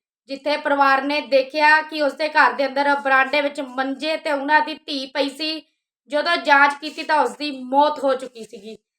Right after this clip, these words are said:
ਇਸ ਦੌਰਾਨ ਜਦੋਂ ਉਹਨਾਂ ਨੂੰ ਪੁੱਛਿਆ ਤਾਂ ਉਹਨਾਂ ਨੇ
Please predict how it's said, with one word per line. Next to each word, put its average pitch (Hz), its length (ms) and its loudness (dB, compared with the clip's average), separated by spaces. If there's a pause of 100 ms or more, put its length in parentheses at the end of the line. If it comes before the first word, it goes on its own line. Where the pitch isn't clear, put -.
(140)
ਇਸ 285 200 -2
ਦੌਰਾਨ 302 340 4 (160)
ਜਦੋਂ 294 240 0
ਉਹਨਾਂ 330 220 2
ਨੂੰ 330 100 -2
ਪੁੱਛਿਆ 311 380 -4
ਤਾਂ 311 120 -6
ਉਹਨਾਂ 311 200 -2
ਨੇ 320 240 -4